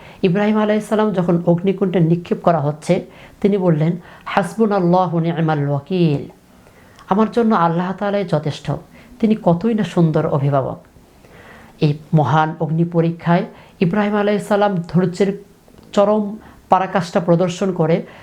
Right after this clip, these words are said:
বিজয় লাভ করার কারণে আল্লাহ তাআলা সঙ্গে সঙ্গে পুরস্কার স্বরূপ আগুনকে ঘোষণা করলেন। আল্লাহ তাআলা বললেন, "কুল লা ইয়া নারু কুনি বারদান ওয়া সালামান আলা ইব্রাহিম।" হে আগুন,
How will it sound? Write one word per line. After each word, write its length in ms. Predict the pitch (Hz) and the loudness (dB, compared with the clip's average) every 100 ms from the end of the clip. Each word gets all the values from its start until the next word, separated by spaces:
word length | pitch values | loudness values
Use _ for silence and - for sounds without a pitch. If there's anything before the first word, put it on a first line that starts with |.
| - - | -12 -2
বিজয় 420 | 190 175 214 202 | 2 2 4 2
লাভ 160 | 175 175 | 2 0
করার 240 | 180 160 160 | 0 0 -2
কারণে 480 | 170 156 156 151 170 - - - | -2 -2 -2 -2 -6 -8 -10 -2
আল্লাহ 340 | 160 180 170 | -2 0 -2
তাআলা 420 | 170 170 151 180 - - - | 0 0 0 -2 -6 -20 -10
সঙ্গে 340 | - 214 220 | -2 0 2
সঙ্গে 300 | 220 220 208 | 2 2 2
পুরস্কার 520 | - 180 175 - 185 | 2 2 2 0 -2
স্বরূপ 300 | 175 160 160 170 - - - | 0 0 0 -2 -12 -10 -2
আগুনকে 420 | 156 185 185 185 | 0 0 0 -2
ঘোষণা 360 | 170 180 175 | 0 2 2
করলেন। 440 | 170 156 139 151 226 - - - - - - | 2 0 0 -2 -4 -10 -20 -20 -20 -8 -2
আল্লাহ 260 | 196 214 214 | 0 2 0
তাআলা 220 | 226 220 | 0 2
বললেন, 280 | 190 165 180 - - | 2 2 0 -4 -4
"কুল 160 | 180 196 | 0 2
লা 360 | 170 175 196 196 | 4 2 2 0
ইয়া 320 | 185 196 196 | 0 0 -2
নারু 520 | 202 208 208 202 202 | -2 -4 -4 -4 -6
কুনি 480 | 220 220 208 185 240 - - - | -2 0 2 0 -2 -10 -14 -2
বারদান 480 | 170 196 185 214 208 | 0 0 0 0 2
ওয়া 120 | 170 | 0
সালামান 520 | 170 165 180 185 170 | 2 2 2 0 0
আলা 400 | 151 143 147 151 | 0 -2 0 0
ইব্রাহিম।" 640 | 147 147 147 131 147 160 - - - - - - | -2 -4 -4 -4 -2 -4 -4 -14 -20 -20 -8 0
হে 80 | 156 | 0
আগুন, 400 | 147 156 170 | 0 -2 -4